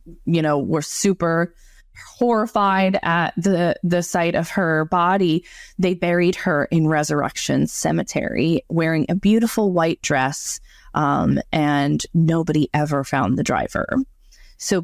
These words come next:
people are said that they, um, they will s-, claim to see a young woman in a white dress hitchhiking along the avenue and then vanishing once they get to the cemetery.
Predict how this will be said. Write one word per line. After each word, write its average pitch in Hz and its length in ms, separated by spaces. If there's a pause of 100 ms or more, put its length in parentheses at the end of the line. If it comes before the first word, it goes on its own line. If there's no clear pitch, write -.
people 214 380
are 160 180
said 151 500 (100)
that 143 220
they, 147 480
um, 151 540 (420)
they 160 140
will 143 240
s-, - 300
claim 202 360
to 196 100
see 180 220
a 165 40
young 170 420
woman 156 320
in 147 180
a 139 80
white 123 300
dress 117 360
hitchhiking - 800
along 165 480
the 160 140
avenue 143 540
and 151 180
then 147 180
vanishing 143 800
once - 300
they - 100
get - 160
to - 100
the 170 100
cemetery. - 840